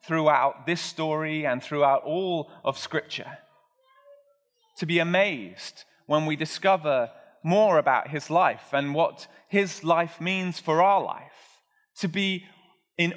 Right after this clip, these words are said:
awe of the details, to be transformed by the, the depth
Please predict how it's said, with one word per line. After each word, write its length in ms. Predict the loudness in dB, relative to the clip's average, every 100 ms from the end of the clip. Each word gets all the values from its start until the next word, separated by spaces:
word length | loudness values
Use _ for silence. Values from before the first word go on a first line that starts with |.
| 2
awe 480 | 4 4 4 -2 -8 -6
of 160 | -4 -2
the 80 | -4
details, 680 | -2 -4 0 2 2 0 -4
to 80 |
be 140 | -6 -6
transformed 1080 | -2 0 0 -4 -2 2 2 0 -6 -12 -18 -20 0
by 320 | 2 4 0 -4 -14
the, 120 | -10 -10 _ _ _
the 120 | -4
depth 640 | -2 0 0 -2 -10 -20